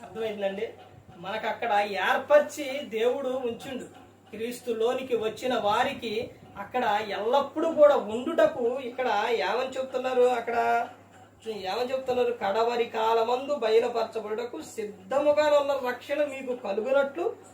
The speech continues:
విశ్వాసం ద్వారా దేవుని శక్తి చేత కాపాడబడు మీ కొరకు ఆ స్వాస్థ్యం పరలోకమందు భద్రపరచబడి ఉన్నది."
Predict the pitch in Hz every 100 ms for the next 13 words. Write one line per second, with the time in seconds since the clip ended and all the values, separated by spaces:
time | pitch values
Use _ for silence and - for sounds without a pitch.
0 | - - 214 214 247 254 302 311 320 294
1 | 277 277 208 214 262 311 302 - - 247
2 | 247 320 302 269 262 - 214 233 254 285
3 | 302 302 277 254 247 220 269 349 311 262
4 | - 220 190 - - - - - - -
5 | - 190 180 247 311 - 277 269 - 240
6 | - 208 254 320 320 320 285 269 247 208
7 | 202 - - - 214 202 - 254 277 254
8 | 233 247 214 208 202 185 180 202 214 196
9 | 175 -